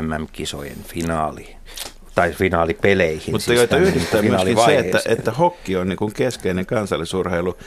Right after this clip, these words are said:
Speaker 1: Kyllä.
Speaker 2: Kuitenkin, jotta emme joudu vastakkain, niin meillä on kaksi eri hokkia tästä varten, maa- ja
Speaker 1: Joo,
Speaker 2: jäähokki.
Speaker 1: kyllä. Mutta tota, meillä on Suomessa tunnetumpi liittovaltion mittatikku on tietysti Yhdysvallat. Ja mi-, miten nämä ve-, miten niin kun, jos verrataan niin kun,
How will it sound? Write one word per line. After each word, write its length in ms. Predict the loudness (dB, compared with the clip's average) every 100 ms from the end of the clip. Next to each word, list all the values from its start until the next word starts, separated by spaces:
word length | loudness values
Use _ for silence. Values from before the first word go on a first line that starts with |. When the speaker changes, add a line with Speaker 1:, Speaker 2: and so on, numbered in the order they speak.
| -4
Speaker 1:
Kyllä. 280 | 0 2 2
Speaker 2:
Kuitenkin, 360 | 2 2 0 0
jotta 220 | 0 0
emme 140 | 0 0
joudu 200 | 0 2
vastakkain, 520 | 0 0 -2 0 0
niin 80 | 0
meillä 220 | 0 -2
on 60 |
kaksi 300 | 0 -2 0
eri 140 | -2 -2
hokkia 340 | -6 -10 -14
tästä 240 | -14 -8 -6
varten, 240 | -4 -2
maa- 240 | -2 0
ja 100 | -2
Speaker 1:
Joo, 80 | -2
Speaker 2:
jäähokki. 420 | 0 -2 -6 -8
Speaker 1:
kyllä. 140 | -6 -6 -6 -4
Mutta 260 | 0 2 2
tota, 340 | 2 2 2
meillä 260 | 4 2 2
on 100 | 0 0
Suomessa 400 | 2 2 0 0
tunnetumpi 600 | 2 2 2 0 2 2
liittovaltion 680 | 2 2 2 2 2 0
mittatikku 800 | 0 -2 -2 -6 -4 -6 -6 -4
on 100 | -4
tietysti 260 | -2 -4 -2
Yhdysvallat. 840 | -2 -2 -6 -8 -10 -10 -14 -16 -18 -18 -20 -20 -20 -20 -4
Ja 240 | -2 -2 -2
mi-, 180 | -4 -4
miten 300 | -2 0 0
nämä 200 | 0 0
ve-, 100 | -2
miten 280 | -2 -2 -2
niin 120 | -4
kun, 200 | -2 -2
jos 180 | -2 -2
verrataan 540 | -2 0 -2 0 0 0
niin 120 | -2
kun, 280 | -2 -4